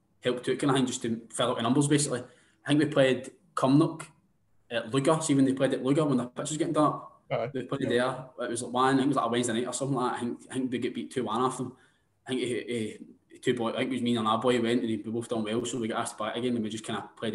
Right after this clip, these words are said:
Speaker 1: out the rest, the rest of the season. And then Stephen Mooney and Stevie Dallas came in,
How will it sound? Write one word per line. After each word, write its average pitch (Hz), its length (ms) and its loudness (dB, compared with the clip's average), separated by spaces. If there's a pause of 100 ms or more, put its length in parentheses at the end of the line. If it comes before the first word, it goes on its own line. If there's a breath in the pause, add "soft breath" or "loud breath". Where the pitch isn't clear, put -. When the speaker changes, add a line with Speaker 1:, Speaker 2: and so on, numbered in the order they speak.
(120)
Speaker 1:
out 95 40 -6
the 107 140 -6
rest, 120 240 -8
the 117 60 -8
rest 113 120 -6
of 113 100 -4
the 107 40 -4
season. 135 400 -2 (540 soft breath)
And 113 100 -6
then 107 200 -2
Stephen 117 280 -2
Mooney 110 140 0
and 113 100 0
Stevie 110 220 -4
Dallas 107 280 -2
came 123 160 -4
in, 120 220 -2